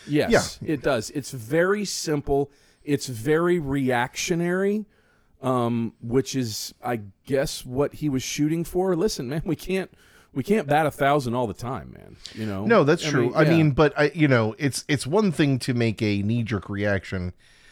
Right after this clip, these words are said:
Speaker 2: This is a lot of, a, this is a lot of string of things to actually still release this.
Speaker 1: Toby Keith was, had a reaction to an event, and I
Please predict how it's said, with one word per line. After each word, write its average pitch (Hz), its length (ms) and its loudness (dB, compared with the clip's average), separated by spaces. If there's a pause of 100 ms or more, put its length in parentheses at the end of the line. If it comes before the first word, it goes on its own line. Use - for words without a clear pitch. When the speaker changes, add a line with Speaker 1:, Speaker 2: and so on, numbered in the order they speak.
(160)
Speaker 2:
This 139 180 0
is 131 140 4
a 120 60 4
lot 117 260 6
of, 101 400 -2 (300)
a, 127 120 -2 (100)
this 139 260 -4
is 117 140 0
a 110 80 0
lot 120 220 2
of 104 80 0
string 131 420 -2
of 104 140 -2
things 113 460 2
to 95 260 0 (460)
actually 117 340 0
still 117 280 0
release 107 360 0
this. 92 200 -4
Speaker 1:
Toby 214 320 2
Keith - 540 -6 (1120)
was, 139 460 -2
had 139 340 0
a 131 100 2
reaction 113 880 -2
to - 240 -6
an 98 80 -2
event, 85 640 -8 (580)
and 120 260 0 (140)
I 117 380 2